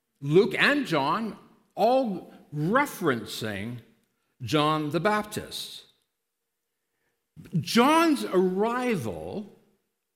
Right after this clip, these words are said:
signals the coming of the Messiah. You need to understand that. The coming of John the Baptist, the birth of John the Baptist, the beginning of his ministry, it signals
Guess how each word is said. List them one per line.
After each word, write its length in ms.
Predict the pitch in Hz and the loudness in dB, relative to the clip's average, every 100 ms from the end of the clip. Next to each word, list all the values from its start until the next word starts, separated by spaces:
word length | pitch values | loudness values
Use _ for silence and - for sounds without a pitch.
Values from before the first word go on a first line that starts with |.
| _ _ _ | _ _ _
signals 1000 | - - - 320 294 196 98 69 131 143 - - | -8 -4 -2 -2 -2 -4 -6 -8 -12 -12 -18 -8
the 100 | 147 | -8
coming 680 | - - 220 180 113 113 123 - _ _ - | -8 -6 -4 -4 -4 -6 -10 -14 _ _ -6
of 180 | 143 135 | -4 -2
the 60 | 131 | -2
Messiah. 440 | 127 - 120 98 | -2 -4 -4 -2
You 120 | 98 | -2
need 200 | 160 180 | 0 0
to 80 | 170 | 0
understand 580 | 135 113 - 120 107 82 | -2 -4 -6 -4 -4 -6
that. 240 | 71 - _ _ _ _ _ _ _ _ _ _ _ _ _ _ _ _ _ _ - | -12 -16 _ _ _ _ _ _ _ _ _ _ _ _ _ _ _ _ _ _ -2
The 80 | |
coming 420 | 160 - 226 269 262 | -2 2 4 4 2
of 100 | 214 | 2
John 220 | 208 208 | 2 2
the 80 | 208 | 2
Baptist, 480 | 180 165 165 156 - | 2 0 0 -6 -2
the 80 | 139 | -2
birth 480 | 117 180 214 226 | 2 4 4 2
of 100 | 208 | -2
John 240 | 170 190 180 | -2 -2 -2
the 80 | 170 | 0
Baptist, 580 | 160 160 165 160 - - - _ _ _ - | 2 2 0 -6 -6 -12 -20 _ _ _ 0
the 100 | 147 | 4
beginning 540 | 175 147 208 247 233 | 4 4 2 2 2
of 120 | 214 | 2
his 200 | 185 156 | 2 0
ministry, 800 | 170 202 208 196 - 131 135 - | 0 2 0 -4 -4 -2 -2 -2
it 220 | - 190 151 | 0 0 -2
signals 960 | - - 269 269 156 113 101 139 - | -6 -2 0 0 0 -2 -4 -6 -10